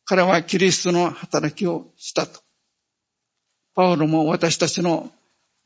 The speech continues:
模範となります。パウロは、えー、不可、不可な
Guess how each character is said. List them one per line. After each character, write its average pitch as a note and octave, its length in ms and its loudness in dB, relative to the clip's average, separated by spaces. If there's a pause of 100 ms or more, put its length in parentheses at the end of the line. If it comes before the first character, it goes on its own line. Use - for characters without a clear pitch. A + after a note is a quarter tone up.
模 G3+ 160 0
範 F3 240 0
と F#3 300 -4 (100)
な F#3 120 -2
り C#3+ 100 0
ま D3 160 -2
す。 - 240 -14 (400)
パ G#3 180 4
ウ F#3 60 4
ロ D#3+ 140 4
は、 F3 240 2 (1000)
え G#2 280 -4
ー、 - 20 -18 (2000)
不 - 120 -20
可、 G3 320 -2 (1300)
不 - 140 -20 (160)
可 F3 140 -2
な E3+ 220 0